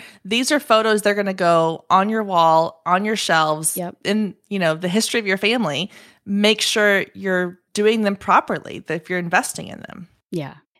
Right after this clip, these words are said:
Speaker 2: Is there anything you would like to leave new photographers with? Any piece of advice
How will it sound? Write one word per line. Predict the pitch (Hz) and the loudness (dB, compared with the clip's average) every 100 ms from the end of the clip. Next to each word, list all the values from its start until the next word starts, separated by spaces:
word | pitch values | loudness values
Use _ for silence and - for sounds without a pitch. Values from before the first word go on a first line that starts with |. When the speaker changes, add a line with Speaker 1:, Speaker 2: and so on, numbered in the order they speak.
| _ | _
Speaker 2:
Is | 208 220 | 0 4
there | 269 262 | 2 2
anything | 226 277 302 285 269 254 226 - - | 4 4 4 2 2 2 -2 -6 -8
you | 190 190 196 | -2 2 2
would | 190 175 | 2 2
like | 165 - | 0 0
to | 165 | -2
leave | 165 165 170 165 156 - - | 0 2 4 2 0 -8 -4
new | 185 196 | 0 0
photographers | 190 185 170 170 160 156 131 - - - | -2 -4 -4 -4 -4 -4 -4 -6 -12 -12
with? | - 139 - - 165 | -4 -2 -4 -2 2
Any | 190 202 190 | 4 4 0
piece | 202 185 | -4 -6
of | 175 | -4
advice | 170 165 160 156 - | 2 4 4 2 -2